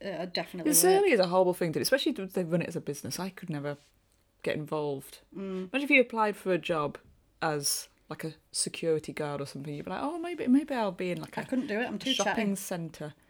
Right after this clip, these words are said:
Speaker 1: I'm too
Speaker 2: And they're like,
Speaker 1: chatty.
Speaker 2: "No, no, it's a crazy prison."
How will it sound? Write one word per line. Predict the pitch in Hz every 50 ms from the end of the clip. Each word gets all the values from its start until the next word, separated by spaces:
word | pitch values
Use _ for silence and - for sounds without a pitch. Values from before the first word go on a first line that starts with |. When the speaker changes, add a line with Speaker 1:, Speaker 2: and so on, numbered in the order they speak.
| _ _ _ - - -
Speaker 1:
I'm | - 240 226
too | 233 277
Speaker 2:
And | -
they're | 196
like, | 190 - - -
Speaker 1:
chatty. | - 202 196
Speaker 2:
"No, | 196 190 180 160 147 -
no, | - - _ _ _ _ _ _ _ _ -
it's | 190 - - -
a | 160 - _ _ _ _ _
crazy | - - - - 196 175 165 160 165 160
prison." | 160 - - 202 202 202 202 170 156 147